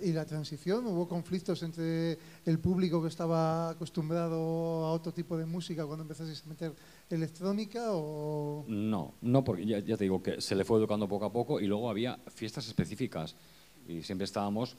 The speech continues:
Speaker 2: con, con el as de la manga que, que era el disc jockey residente. Es decir, que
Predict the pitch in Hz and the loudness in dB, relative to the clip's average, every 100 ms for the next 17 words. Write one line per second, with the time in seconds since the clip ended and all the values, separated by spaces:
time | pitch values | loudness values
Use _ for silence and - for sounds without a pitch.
0 | - - - - 90 85 80 - - - | -20 -20 -12 -4 -4 -4 -8 -12 -20 -20
1 | - - - 82 80 90 98 101 92 92 | -20 -20 -14 -10 -10 -10 -8 -4 -2 -2
2 | 101 104 98 - - 143 90 98 110 87 | -2 0 0 -2 0 0 2 2 2 2
3 | 90 82 - 87 120 98 85 87 90 110 | 0 0 -2 0 0 0 -4 -4 -4 -4
4 | 95 95 | -4 -6